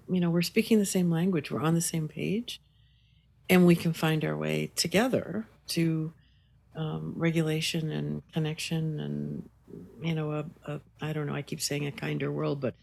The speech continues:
I do think that's what we need right now. You know, if we can find a way to have more people, um, coming to regulation, then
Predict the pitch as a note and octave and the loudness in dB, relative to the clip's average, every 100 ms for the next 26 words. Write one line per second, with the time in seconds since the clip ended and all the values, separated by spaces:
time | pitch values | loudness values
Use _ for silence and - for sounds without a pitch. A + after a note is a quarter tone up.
0 | _ _ F#3+ G#3+ A3+ E3+ C#3 C3+ D3 - | _ _ 0 2 2 2 0 -4 -4 -4
1 | C3+ C#3 C#3 D2 C#2 B1+ C2 C3+ - _ | -4 -2 -4 -4 -6 -6 -6 -8 -10 _
2 | _ _ _ - D3+ D3 D3 - F3 F3 | _ _ _ -4 -4 -4 -4 0 2 2
3 | D#3+ - F3+ F3+ F#3 E3 D3+ D3 C#3+ C#3+ | -2 2 4 6 6 6 2 0 0 -2
4 | D3 D3 C#3+ D3+ C#3 C3+ C3 - _ _ | -2 -2 -4 -6 -6 -6 -6 -10 _ _
5 | _ _ _ - - C#3 - - _ - | _ _ _ -12 -10 -10 -12 -18 _ -4
6 | - D#3+ C#3+ C#3 C#3 C#3 C#3 C#3+ F3+ G3 | 2 2 2 -2 -4 -4 -2 0 0 0
7 | - C#3+ C3+ - D3+ D3+ D3+ | -4 -6 -6 -2 -2 0 -2